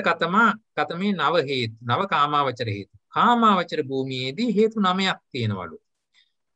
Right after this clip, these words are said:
තයෝ කුසල හේතු, තයෝ අකුසල හේතු, තව,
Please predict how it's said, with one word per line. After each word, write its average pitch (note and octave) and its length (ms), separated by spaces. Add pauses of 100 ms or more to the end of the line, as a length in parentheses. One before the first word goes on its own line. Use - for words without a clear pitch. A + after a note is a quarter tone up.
(140)
තයෝ E3+ 280
කුසල C#3 340
හේතු, E3+ 360
තයෝ D3 360
අකුසල B2+ 400
හේතු, C#3+ 320
තව, D#3+ 220